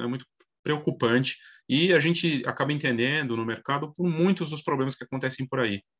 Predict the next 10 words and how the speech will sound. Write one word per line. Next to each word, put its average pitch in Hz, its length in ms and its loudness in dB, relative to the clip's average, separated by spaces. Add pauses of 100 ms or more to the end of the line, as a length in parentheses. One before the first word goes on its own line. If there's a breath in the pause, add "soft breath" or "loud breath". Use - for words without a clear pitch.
(340)
Tô 147 140 0
com 147 140 0
tudo 135 260 2
ruim, 160 460 0 (280)
é, 104 300 -6
compro 113 280 0
a 127 40 2
câmera, 151 460 0
viro 117 180 -2
fotógrafo, 143 840 -4